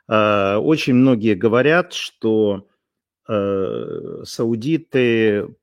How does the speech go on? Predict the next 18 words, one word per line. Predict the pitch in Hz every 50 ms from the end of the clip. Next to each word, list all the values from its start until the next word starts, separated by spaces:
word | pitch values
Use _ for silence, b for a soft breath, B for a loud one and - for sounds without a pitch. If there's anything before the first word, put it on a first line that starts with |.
| _ _
посредничают, | - 131 - - - 120 107 92 76 85 85 90 - - - 143 151 165 160 -
и | 123
это, | 101 - - 95
собственно, | - - 104 104 - - 104 95 95 87
известно. | 82 87 85 82 80 80 - - - 135 165 - _ _ _ _ _ _ _ _ _ _ _ _ _ _ -
Но, | 120 131 151 151 139 117 92 - - - _ _ _ _ _ -
э, | - 107 101 98 98
тут | - - 180 170 180
непонятно | 175 143 139 143 139 147 151 147 - 147 135
в | - -
чем, | - - - - 101 80 78 78 -
потому | - 87 - 107 117 110
что, | - -
с | -
одной | 117 110 120 147 156 147
стороны, | - - 120 113 110 110 107 104
идут | 101 95 117 110 - -
разговоры | 104 98 90 92 104 98 95 101 98 95 92 95 92 90 b